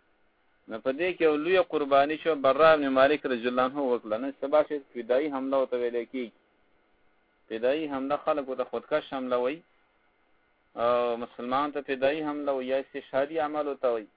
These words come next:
براء بن مالک رضی الله عنه دې قربانۍ ته تیار شو. هغه مسلمانانو ته وویل چې ما تاسې پورته کړئ او دې باغ ته مې ورګزار کړئ، نو زه به دننه کوشش وکړم چې دا دروازه کولاو شي. نو مسلمانانو دا په ډال کې کېنه او په نیزو کې پورته کو،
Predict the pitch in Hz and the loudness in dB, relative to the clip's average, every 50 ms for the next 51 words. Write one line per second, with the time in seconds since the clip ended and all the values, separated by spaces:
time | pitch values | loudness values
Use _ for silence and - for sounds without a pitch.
0 | _ _ _ _ _ _ _ _ _ _ _ _ _ _ _ _ _ _ 101 104 | _ _ _ _ _ _ _ _ _ _ _ _ _ _ _ _ _ _ 2 4
1 | 123 131 147 165 175 180 170 165 160 151 147 147 151 156 156 - 147 135 127 135 | 4 6 8 8 6 6 6 4 0 0 2 2 2 2 0 -2 -4 -4 -4 -4
2 | 131 139 143 156 151 147 147 143 - 135 127 123 127 131 135 147 147 139 - 127 | -4 -4 -4 -6 -6 -6 -6 -6 -6 -10 -6 0 0 0 0 0 -2 -2 -2 -2
3 | 117 - 123 123 120 117 110 107 _ _ - - 131 156 160 151 - - 147 139 | 0 0 0 2 2 2 0 -2 _ _ -12 -8 -6 -6 -6 -6 -6 -8 -6 -4
4 | 139 139 147 156 160 156 147 - 151 160 175 180 180 175 - _ _ _ _ _ | -4 -4 -4 -4 -6 -6 -2 0 0 2 4 2 2 2 -2 _ _ _ _ _
5 | _ _ _ _ _ _ _ _ _ _ _ _ _ - 120 131 143 160 170 165 | _ _ _ _ _ _ _ _ _ _ _ _ _ -6 -4 -2 0 0 0 2
6 | - 170 170 160 - 160 151 - 175 185 180 - 190 180 - 170 151 139 135 139 | 4 2 2 2 0 -4 -8 -4 -4 -6 -4 0 -2 -2 0 0 -2 0 0 -2
7 | 135 131 147 165 175 165 - 165 151 143 131 131 123 117 123 120 110 123 143 147 | -2 4 4 6 6 4 2 -2 -6 -4 -4 -6 -6 -6 -8 -8 -2 2 4 4
8 | 135 120 110 - 117 127 156 165 - _ _ _ _ _ _ _ _ _ _ _ | 4 2 0 -2 -4 -4 -4 -6 -12 _ _ _ _ _ _ _ _ _ _ _
9 | _ _ _ _ _ _ _ _ _ _ _ 110 110 113 120 123 123 120 135 175 | _ _ _ _ _ _ _ _ _ _ _ -14 -10 -6 -4 -2 -2 -2 -4 0
10 | 170 170 156 143 135 156 170 175 170 165 156 143 135 - 131 123 - - 156 - | 2 2 2 4 4 2 2 2 0 -2 -4 -4 -4 -4 -6 -6 -6 -10 -12 -10
11 | - 170 165 170 156 143 - 135 127 127 123 117 123 123 123 123 123 127 151 143 | -10 -8 -6 -6 -6 -4 -6 -2 0 0 0 0 0 0 2 0 0 0 -4 -6
12 | - - 123 120 120 123 117 110 101 - _ _ _ _ _ _ _ _ _ _ | -6 -6 -4 0 2 2 2 0 -2 -8 _ _ _ _ _ _ _ _ _ _
13 | _ _ _ _ _ _ _ _ _ _ _ _ _ _ 107 110 123 123 - - | _ _ _ _ _ _ _ _ _ _ _ _ _ _ -12 -8 -8 -8 -8 -6
14 | 131 131 135 139 147 156 165 165 160 151 147 156 151 143 - 131 127 143 147 143 | -6 -4 -2 -2 -2 -2 -2 -2 -4 2 4 4 4 4 2 0 2 2 2 2
15 | 135 139 131 - _ 147 151 156 156 147 131 - - 123 123 120 117 113 147 151 | 0 -6 -10 -8 _ -6 -4 -2 -2 -2 -2 -2 -6 -6 -6 -6 -6 -6 -8 -8
16 | 139 - 127 120 - 147 156 156 147 - 160 160 151 - 175 | -6 -6 -6 -6 -4 -6 -6 -6 -2 -2 -2 -2 0 -2 -4